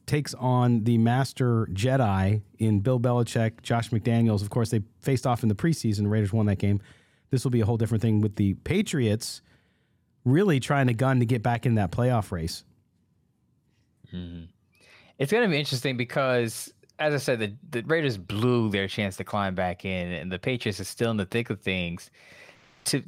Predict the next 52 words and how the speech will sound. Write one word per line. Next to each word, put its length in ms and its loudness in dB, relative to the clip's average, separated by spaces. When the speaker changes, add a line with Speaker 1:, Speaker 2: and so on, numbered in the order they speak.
Speaker 2:
to 140 -2
me, 480 2
it's, 320 -8
I 1120 -10
don't 80 2
wanna 160 2
say 120 -2
the 100 -10
Patriots 380 -4
have 200 -2
more 300 2
at 140 -2
stake 480 -4
because, 360 -4
as 220 -4
I 100 0
Speaker 1:
Mm-hmm. 100 2
Speaker 2:
said, 320 0
you 120 -18
know, 140 -8
the 80 -6
Raiders 240 -2
are 60 -4
looking 320 -4
ahead 260 -4
to 60 -6
see 200 -10
who, 420 -8
who 180 -2
stays 340 -4
for 80 -14
next 320 -6
year, 220 -2
but 400 -2
I, 200 0
I'm 200 2
really 220 4
interested 260 0
to 60 -4
see 220 0
how 380 0
the 200 -6
energy 640 -4
with 140 -14
the 80 -8
Raiders 420 -6
goes 380 -8
in, 180 -10
in 140 -4
that 200 -2
game. 240 -6
Are, 260 0